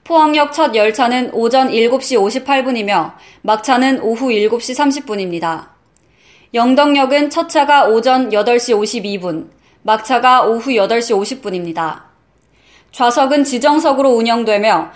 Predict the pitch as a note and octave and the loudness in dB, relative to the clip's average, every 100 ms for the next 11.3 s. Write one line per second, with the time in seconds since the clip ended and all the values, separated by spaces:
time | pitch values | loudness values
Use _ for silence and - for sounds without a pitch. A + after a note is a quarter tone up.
0 | - - D#4 D4 D4+ C#4+ C#4+ C#4 C4+ C#4+ | -20 -6 -4 0 0 -2 0 2 4 2
1 | D4 C#4+ D4 C4 B3 A3+ A3 B3 A#3+ D4 | 0 0 0 0 0 0 0 -2 -2 0
2 | C#4 D4 C#4+ C4 A#3 A3+ B3 C4+ C#4 C4+ | 0 -2 -4 -4 -4 -4 -2 0 0 0
3 | G#3 F3 E3+ E3+ D3+ - _ _ _ _ | -2 -6 -6 -6 -8 -12 _ _ _ _
4 | - _ - A#3+ C4 C#4 C#4+ C#4 C4+ C4 | -20 _ -2 2 2 2 2 2 2 0
5 | C4 C#4 C#4+ C#4+ D#4+ C#4+ C#4+ A#3 A#3+ - | -2 -2 -2 -2 -2 2 0 0 -4 -2
6 | D#4 D4+ C#4+ C4+ C#4 C4 A#3 C4 B3+ A3+ | 0 0 0 0 0 0 2 2 2 2
7 | B3 C4 B3 B3 B3+ B3 B3+ C4 A#3+ A3 | 2 4 2 0 0 0 0 0 -2 -4
8 | G3+ - F#3 F3 F3 D#3 - _ _ _ | -6 -6 -6 -2 -2 -2 -8 _ _ _
9 | _ _ _ - E4 D#4+ D#4+ D#4 D#4 D#4+ | _ _ _ -10 -4 -2 0 0 0 0
10 | D4+ D4+ D4 A3+ B3 A#3+ A#3+ A3 G#3+ G3+ | 2 2 0 0 0 0 -2 -2 -2 0
11 | G#3+ D#3 | 0 -4